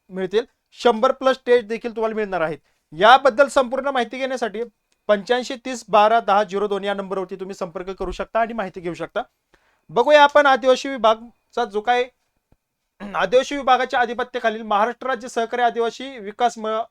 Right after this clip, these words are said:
महामंडळ मर्यादित नाशिक येथे स्थापनेल पदाचा सुधारित आकृतिबंध निश्चित करणीबाबत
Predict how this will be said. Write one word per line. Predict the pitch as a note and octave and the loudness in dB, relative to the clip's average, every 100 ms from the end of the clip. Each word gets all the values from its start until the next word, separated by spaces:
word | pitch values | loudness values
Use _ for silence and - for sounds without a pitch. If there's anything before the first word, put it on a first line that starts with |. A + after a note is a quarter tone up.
| _ | _
महामंडळ | G3 G#3 G#3+ A3 | -2 -2 -2 -4
मर्यादित | A3 G#3 G3 F#3+ | -4 -4 -6 -8
नाशिक | G3 G#3 - G#3+ | -6 -6 -6 -14
येथे | A3 A3 G#3+ | -8 -6 -6
स्थापनेल | - F#3+ G#3 A3+ B3 _ _ _ _ | -6 -8 -6 -8 -8 _ _ _ _
पदाचा | A#3+ B3 A#3+ F#3+ | 0 0 -4 -6
सुधारित | - A#3 C4 C#4+ A#3 | -6 -2 0 0 -2
आकृतिबंध | A3+ B3+ A#3+ B3 A#3+ B3 | -2 -4 -8 -6 -4 -4
निश्चित | A3+ A#3 B3+ A3+ | -6 -8 -12 -6
करणीबाबत | A#3+ A#3+ A#3 G#3+ | -4 -2 -2 -2